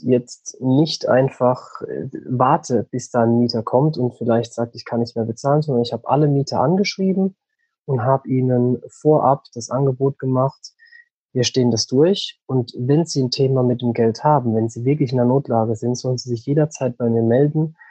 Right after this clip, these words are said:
und dann finden wir da eine Lösung.“ Und dadurch, dass ich so proaktiv auf die Mieter zugegangen bin,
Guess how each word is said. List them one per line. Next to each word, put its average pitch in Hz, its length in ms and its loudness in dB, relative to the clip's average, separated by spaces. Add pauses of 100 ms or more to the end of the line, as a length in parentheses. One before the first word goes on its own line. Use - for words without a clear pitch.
(200)
und 127 220 0
dann 117 240 2
finden 147 380 -2
wir 110 80 2
da 110 140 2
eine 107 180 2
Lösung.“ 110 440 0
Und 117 180 -2
dadurch, 139 240 2
dass 135 140 0
ich 123 80 -4
so 120 100 -6
proaktiv 131 640 -2
auf 117 180 -6
die 123 120 -12
Mieter 117 280 -4
zugegangen 113 600 -4
bin, 127 340 -2